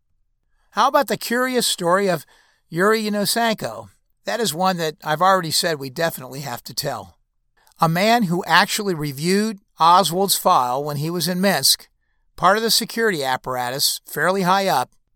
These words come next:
and who defects afterward, and that we have access to, to perhaps understand the real truth about whether or not Oswald was a Soviet agent or not.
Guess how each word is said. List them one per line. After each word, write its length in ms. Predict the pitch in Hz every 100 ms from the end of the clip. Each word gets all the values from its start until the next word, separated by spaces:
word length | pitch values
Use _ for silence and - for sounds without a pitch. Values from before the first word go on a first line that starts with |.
| -
and 140 | 151
who 80 | 160
defects 480 | 151 - 185 - 156
afterward, 560 | 156 151 123 101 131 _ _ _ _
and 140 | 143 135
that 120 | 143
we 140 | 175
have 160 | 175 170
access 560 | 175 180 - 123 -
to, 300 | - - 82 _ _ _ _ _ -
to 80 |
perhaps 500 | 147 151 160 175 -
understand 460 | 170 156 - 170 160
the 80 | 143
real 240 | 165 196
truth 340 | - 208 175 151
about 240 | 139 135
whether 240 | 147 170
or 60 | 151
not 180 | 151 147
Oswald 640 | 151 165 165 143 131 135 _ _
was 160 | - 147
a 60 | 156
Soviet 480 | - 135 135 143
agent 400 | 160 196 131 104 -
or 140 | 113
not. 260 | 107 92